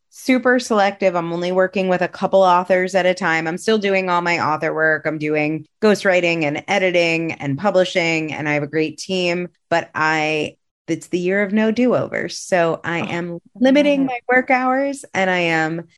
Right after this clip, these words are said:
Speaker 1: dedicating this year to actually enjoying every second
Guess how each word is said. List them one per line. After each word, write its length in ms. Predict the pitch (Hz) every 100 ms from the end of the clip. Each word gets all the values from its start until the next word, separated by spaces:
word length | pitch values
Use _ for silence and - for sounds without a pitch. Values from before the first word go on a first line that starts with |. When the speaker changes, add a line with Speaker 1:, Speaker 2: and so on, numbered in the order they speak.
| -
Speaker 1:
dedicating 720 | 214 214 214 202 190 190 185
this 240 | 180 -
year 400 | 175 170 165 160
to 360 | 165 165 151 - -
actually 640 | 180 - 196 165 165 -
enjoying 880 | 170 160 147 185 180 175 165 165 - -
every 240 | 196 196
second 500 | 196 - 143 143 92